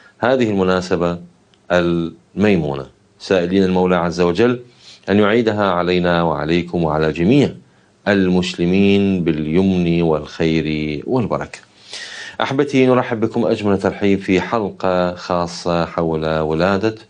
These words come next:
النبي الأكرم صلى الله عليه وآله وسلم. ولد الهدى فالكائنات ضياء،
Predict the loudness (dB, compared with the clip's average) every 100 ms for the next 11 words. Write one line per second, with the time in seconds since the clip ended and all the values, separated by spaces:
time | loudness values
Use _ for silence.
0 | _ _ _ _ -4 -2 -2 0 2 2
1 | 0 -2 -4 0 0 -2 -8 _ -20 -20
2 | -4 -2 -2 -2 -2 -2 -2 -2 -2 -2
3 | -2 -2 -2 -4 -6 -6 -6 -10 _ _
4 | _ _ _ -2 -2 -2 -6 -10 -20 _
5 | _ _ _ _ _ -20 _ _ _ 0
6 | 2 4 2 2 0 0 2 0 -6 _
7 | _ _ _ _ _ _ _ -20 _ -2
8 | 0 2 0 2 2 2 2 0 4 4
9 | 2 -2 -6 -12